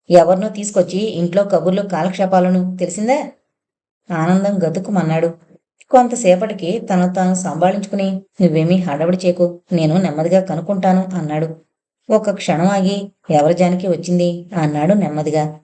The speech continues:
జానకి తలెత్తి వెంటనే దించేసుకుని, "తిలక్"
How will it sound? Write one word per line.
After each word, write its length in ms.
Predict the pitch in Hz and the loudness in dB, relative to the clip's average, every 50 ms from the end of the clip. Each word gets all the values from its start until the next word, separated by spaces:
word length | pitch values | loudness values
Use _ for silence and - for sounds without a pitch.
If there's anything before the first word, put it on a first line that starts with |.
| _ _ _ _ _ _ _ _ _ - 196 | _ _ _ _ _ _ _ _ _ -2 0
జానకి 440 | 180 180 175 165 185 208 208 233 | 4 4 4 4 2 -2 -2 -4
తలెత్తి 580 | - - 180 156 170 185 185 180 160 160 190 214 | -4 -2 0 2 2 0 0 -2 -2 -2 -2 0
వెంటనే 380 | 185 165 156 151 160 185 196 185 | 0 -2 -2 -2 -2 -2 -2 -2
దించేసుకుని, 880 | 180 170 170 170 - 190 190 - - 185 185 180 185 185 180 185 - | -2 -2 -4 -2 -2 -2 -2 0 2 2 4 4 2 0 -2 -4 -2
"తిలక్" 380 | - 175 170 180 180 180 - | 0 2 2 2 0 -2 -8